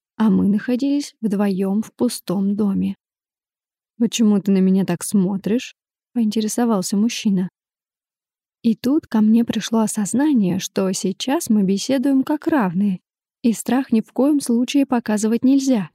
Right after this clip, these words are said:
иначе моментально превращусь в жертву. Я так и не услышала ответа на свой вопрос, поэтому повторю его ещё раз.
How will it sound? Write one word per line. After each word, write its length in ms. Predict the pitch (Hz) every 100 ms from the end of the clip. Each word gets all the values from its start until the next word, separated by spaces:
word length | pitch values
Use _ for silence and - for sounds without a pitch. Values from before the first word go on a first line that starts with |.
| _ _ _ -
иначе 500 | 226 185 226 - 311
моментально 800 | 269 262 285 277 196 185 202 220
превращусь 580 | 220 190 190 - 180
в 60 | 185
жертву. 460 | 202 170 - 165 196 _ _ _ _ _ _ _ _ _ _ _ -
Я 180 | 262 269
так 200 | 262 277
и 20 |
не 100 | 269
услышала 520 | 262 311 - 226 214
ответа 380 | 220 254 311 240
на 140 | 202
свой 240 | - 240 262
вопрос, 520 | 277 220 185 - - _ _ _ -
поэтому 460 | 294 294 294 277 285
повторю 360 | 277 - 262
его 360 | 262 262 269 262
ещё 380 | 262 285 - 185
раз. 280 | 185 -